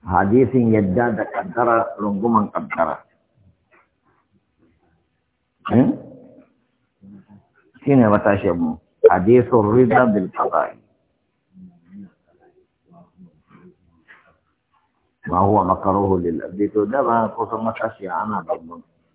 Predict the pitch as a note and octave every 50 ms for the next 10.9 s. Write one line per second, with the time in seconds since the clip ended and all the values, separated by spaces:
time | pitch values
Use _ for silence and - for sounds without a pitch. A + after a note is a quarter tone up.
0 | _ _ _ - - G2 F#2 E2+ D2+ D#2+ D#2 D2 E2+ D#2+ F2 E2+ F2+ F#2+ F2+ -
1 | - G2+ G#2 G2+ F2 D#2 D2+ D2 D2 D#2 D2+ C#2+ C2+ B1+ _ _ _ _ _ _
2 | _ _ _ _ _ _ _ _ _ _ _ - - - _ _ - - - A2
3 | A#2+ B2+ B2+ B2+ A2 A#2+ B2+ B2+ C3 C3 B2 - A2 A2 A2 A2+ A#2 A#2 A#2 B2
4 | A#2 A#2+ - - F#2 F2 F#2 G2+ G#2+ A#2 C3+ - - B2 B2+ A2+ - _ _ _
5 | _ _ - - - G#2 - A2+ G#2 F#2 - D#2 F2 G#2+ G#2 G2 G2 G2+ G2 F#2
6 | G2+ - - F2 D#2+ E2 F2 F#2 G2 G2 F#2+ F#2+ F2+ F2+ F2 F2+ F2 - - -
7 | - _ - - _ _ _ _ _ _ _ _ _ _ _ _ _ _ _ _
8 | - _ _ _ _ _ _ _ _ _ _ _ _ _ _ _ _ _ _ _
9 | _ _ _ _ _ _ _ _ A4+ - - _ _ - - - _ _ _ _
10 | _ _ _ _ - - - G#2 A#2 - - A#2 B2 B2+ B2+ B2 A#2+